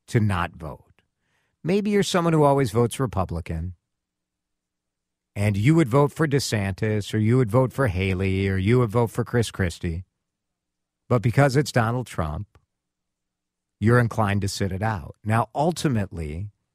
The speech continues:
the real question for voters is, you know, how afraid are you of the other guy being in control?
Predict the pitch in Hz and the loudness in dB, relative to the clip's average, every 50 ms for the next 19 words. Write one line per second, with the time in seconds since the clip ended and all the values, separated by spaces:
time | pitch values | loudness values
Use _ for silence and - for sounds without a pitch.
0 | _ _ _ _ _ - 117 110 123 156 170 165 151 - - 120 104 95 90 - | _ _ _ _ _ -2 0 2 2 2 2 2 0 0 0 0 0 0 -4 -6
1 | - 92 90 90 92 92 95 98 101 107 110 104 _ _ _ _ - - 113 110 | -6 -6 -4 -4 -4 -4 -4 -4 -4 -6 -8 -12 _ _ _ _ -4 -2 0 0
2 | 104 101 101 - - 110 90 123 170 208 196 143 123 127 123 95 104 107 104 92 | 0 -2 -4 -6 -10 -4 0 0 2 2 2 2 0 -2 -2 -2 -2 -2 -2 -4
3 | 87 98 131 123 101 85 82 85 98 107 - _ _ _ _ _ _ _ _ _ | -4 -4 -4 -2 -2 -4 -4 -6 -8 -10 -12 _ _ _ _ _ _ _ _ _
4 | _ _ _ _ _ _ _ _ _ _ - 98 101 104 110 113 117 - _ - | _ _ _ _ _ _ _ _ _ _ -6 -2 -2 0 2 2 0 0 _ -8
5 | - 98 87 - - - - - - 85 90 101 110 104 95 85 78 73 80 82 | -10 -8 -10 -10 -16 -20 -20 -14 -8 -4 -2 0 0 0 0 -2 -4 -6 -6 -6
6 | 90 - - - 90 85 90 90 87 80 82 85 90 92 90 80 104 104 123 143 | -6 -6 -6 -4 -2 0 0 0 0 0 0 2 2 2 2 2 4 6 6 6
7 | 147 123 98 80 87 78 76 82 92 90 92 92 92 92 95 92 92 90 87 82 | 6 4 0 -2 -4 -4 -2 -2 -2 0 0 0 2 2 2 0 0 -2 -4 -4
8 | 80 - - 73 - _ _ | -6 -6 -8 -10 -10 _ _